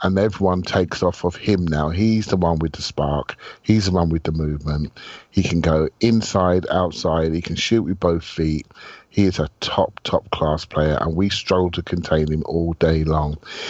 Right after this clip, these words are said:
And so the structure needs to be much more compact in midfield. Tactically, I said we were better versus Liverpool. I felt, I know we lost the game,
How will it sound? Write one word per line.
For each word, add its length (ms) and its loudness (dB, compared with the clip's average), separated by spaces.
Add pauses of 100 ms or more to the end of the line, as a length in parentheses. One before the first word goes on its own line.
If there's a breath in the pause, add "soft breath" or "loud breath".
(440 loud breath)
And 220 2
so 160 2
the 100 -4
structure 420 -4
needs 120 -6
to 80 -12
be 80 -4
much 400 -4
more 160 -4
compact 560 -4
in 80 -4
midfield. 480 -6 (340 loud breath)
Tactically, 460 0
I 40 2
said 200 -4
we 100 -2
were 120 -2
better 320 0
versus 280 -4
Liverpool. 560 -2
I 80 2
felt, 400 0
I 60 2
know 180 2
we 160 0
lost 240 0
the 80 -4
game, 320 0